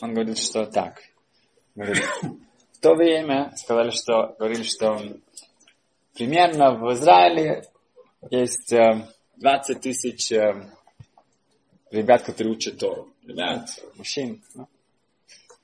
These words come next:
Он говорит, что на самом деле, да, есть концепция ломдей Тора, тех, кто учит Тору,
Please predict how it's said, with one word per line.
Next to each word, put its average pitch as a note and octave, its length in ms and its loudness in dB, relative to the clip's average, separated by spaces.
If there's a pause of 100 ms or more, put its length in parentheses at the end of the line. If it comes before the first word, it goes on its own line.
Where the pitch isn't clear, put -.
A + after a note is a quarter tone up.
(1300)
Он A2+ 120 -8
говорит, G#2+ 200 -6
что - 160 -4
на A2+ 100 -8
самом E3 300 -4
деле, C#3+ 540 -2 (240)
да, B2+ 320 -6 (1000)
есть C3 380 -2 (680)
концепция A#2+ 800 0
ломдей A#2 640 0
Тора, B2+ 520 -10 (120)
тех, B2+ 160 -8
кто A#2 120 -10
учит A2 300 -10
Тору, - 360 -4